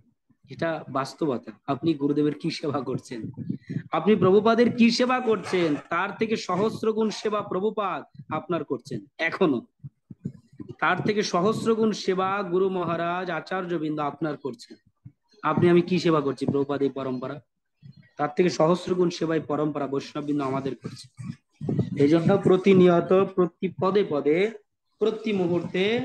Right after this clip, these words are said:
বৈষ্ণবদের কাছে কৃতজ্ঞতা স্বীকার করুন। প্রত্যেক ভক্তের কাছে শুধু আপনি এটাই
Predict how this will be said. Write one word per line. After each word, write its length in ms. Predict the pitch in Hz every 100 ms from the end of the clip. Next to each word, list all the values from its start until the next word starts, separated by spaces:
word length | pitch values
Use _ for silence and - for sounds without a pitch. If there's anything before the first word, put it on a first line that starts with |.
| - - - - - - - -
বৈষ্ণবদের 640 | 180 180 - 202 185 202
কাছে 200 | 175 175
কৃতজ্ঞতা 560 | 175 185 202 190 196 196
স্বীকার 400 | - 180 196 190 180
করুন। 320 | 185 190 202 208
প্রত্যেক 420 | - 170 - 185 170
ভক্তের 460 | 143 170 - 185 175
কাছে 300 | 175 175 185 185
শুধু 240 | 180 160 170
আপনি 260 | 170 180 175
এটাই 380 | 151 170 180 202